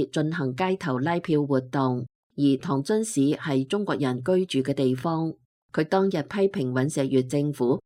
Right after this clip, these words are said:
對中共嘅外交基調，指責話，「點解要介入兩岸問題？呢個同我哋冇咩關係。」「我哋只要自己過好日子唔得嗎？中國人因為討厭南韓，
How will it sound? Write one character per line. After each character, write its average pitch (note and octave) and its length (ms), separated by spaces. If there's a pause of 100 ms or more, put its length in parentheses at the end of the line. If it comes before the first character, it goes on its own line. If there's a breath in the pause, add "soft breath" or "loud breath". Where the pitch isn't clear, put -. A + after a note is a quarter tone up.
對 D#3 200
中 G3+ 240
共 C#3+ 180
嘅 D3 120
外 C3+ 180
交 C3+ 220
基 E3+ 260
調， B2+ 380 (280)
指 C3+ 100 (100)
責 D3+ 260
話， B2 260 (280)
「點 D#3 180
解 F3 120
要 F3 140
介 D3+ 300
入 B2+ 80
兩 B2+ 240
岸 C#3 160
問 C3+ 220
題？ B2 420 (320)
呢 G3+ 140
個 G3 100
同 C#3 180
我 C#3+ 100
哋 D3 140
冇 C3 180
咩 E3+ 240
關 F3 260
係。」 C3+ 360 (260)
「我 E3 140
哋 E3 120
只 D#3 240
要 F3+ 160
自 C#3+ 200
己 C#3 220
過 D3+ 220
好 E3 140
日 F3 200
子 B2+ 180
唔 D3 220
得 F3 220
嗎？ F3+ 280 (280)
中 G3 200
國 F3+ 120
人 C3 320
因 G#3+ 120
為 F#3 100
討 D3 220
厭 E3 240
南 B2+ 220
韓， B2+ 260